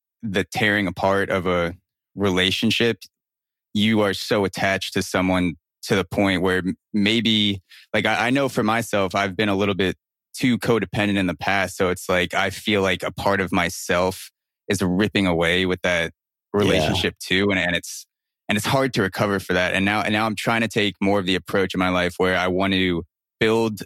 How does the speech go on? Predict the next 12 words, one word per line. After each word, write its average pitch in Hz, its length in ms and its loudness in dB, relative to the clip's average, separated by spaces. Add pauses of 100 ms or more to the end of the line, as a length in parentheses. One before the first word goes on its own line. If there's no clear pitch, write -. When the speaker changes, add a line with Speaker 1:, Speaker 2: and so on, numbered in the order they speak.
(380)
Speaker 1:
a, 98 420 2
a 95 120 0
stable 107 480 0
and 92 80 0
exciting 92 520 0
life 92 200 0
for 101 120 0
myself. 90 600 0
And 92 100 0
then 90 100 0
as 87 180 0
a 85 80 -2